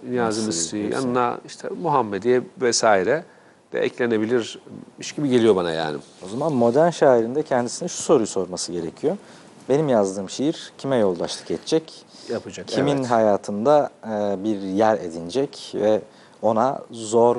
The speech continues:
Speaker 2: ya da gerekli anlarda, e, çıkarıp bir
Speaker 1: İmdadına
Speaker 2: mısra
Speaker 1: yetişecek mi?
Speaker 2: verebilecek?
Speaker 1: Evet, zor bir
Speaker 2: Bu
Speaker 1: soru
Speaker 2: soru
Speaker 1: ya.
Speaker 2: zor bir soru.
Speaker 1: Zor bir soru.
Speaker 2: Ama bu soru cevaplanması gereken
Speaker 1: <laughs> Evet,
Speaker 2: bir soru.
Speaker 1: zor bir soru. Şiir ne işe yarar sorusunun işte,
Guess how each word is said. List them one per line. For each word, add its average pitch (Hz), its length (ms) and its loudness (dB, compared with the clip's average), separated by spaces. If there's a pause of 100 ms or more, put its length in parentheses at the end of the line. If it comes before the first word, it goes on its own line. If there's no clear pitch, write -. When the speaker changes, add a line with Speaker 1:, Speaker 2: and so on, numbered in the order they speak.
(120)
Speaker 2:
ya 101 100 -6
da 98 80 -2
gerekli 98 440 0
anlarda, 98 540 2 (540)
e, 95 260 -2 (300)
çıkarıp 131 340 -2
bir 131 60 -2
Speaker 1:
İmdadına 120 260 2
Speaker 2:
mısra 117 420 2
Speaker 1:
yetişecek 110 260 -2
mi? - 40 4
Speaker 2:
verebilecek? 104 460 -2 (560)
Speaker 1:
Evet, - 120 -10
zor 110 200 0
bir 90 120 -2
Speaker 2:
Bu - 0 -
Speaker 1:
soru 117 180 0
Speaker 2:
soru 110 260 0
Speaker 1:
ya. 131 60 4
Speaker 2:
zor 123 280 4
bir 101 60 -10
soru. 92 220 -4
Speaker 1:
Zor 147 240 0
bir - 60 -14
soru. - 240 -12
Speaker 2:
Ama 110 260 -2
bu 117 40 -6
soru 110 380 0 (120)
cevaplanması 104 640 -2
gereken 104 260 2
Speaker 1:
<laughs> 117 60 2
Evet, 104 200 2
Speaker 2:
bir 117 60 0
soru. 98 240 2
Speaker 1:
zor 101 260 0
bir 90 40 -10
soru. 90 180 -8
Şiir 117 280 -2
ne 113 120 0
işe 98 180 -4
yarar 98 200 0
sorusunun 101 520 -4
işte, 104 320 -2